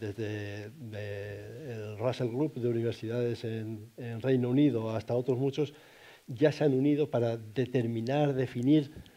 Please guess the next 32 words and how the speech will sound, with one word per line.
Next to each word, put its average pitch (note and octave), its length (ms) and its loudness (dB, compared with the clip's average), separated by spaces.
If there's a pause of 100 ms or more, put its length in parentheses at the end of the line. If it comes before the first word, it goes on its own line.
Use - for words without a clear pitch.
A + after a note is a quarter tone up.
(340)
por C3 240 4
dónde D#3 340 6
podría C3 520 4
ir, C#3 300 0 (400)
eh, A2 340 -4
y A2 40 -6
por A2 180 -4
dónde A#2+ 240 0
podría B2 340 4
continuar A#2+ 560 0
la C3+ 100 4
educación G#2+ 380 -8
superior. G2+ 300 -12 (260)
Pensar D#3 300 6
en F#3+ 60 6
una E3+ 120 8
cosa, - 260 -4 (140)
pues G#2 180 -10
vamos C3 220 0
a C#3+ 40 0
hacer C#3 180 4
un, C3 200 4
un D#3 180 6
ejercicio D3+ 500 8
de D3+ 80 10
imaginación. B2+ 640 4 (1080)
Todos D3 180 6
sabemos C#3 360 10
lo B2+ 100 4
que C3+ 100 2
es B2 100 2
Alexa. A#2+ 460 2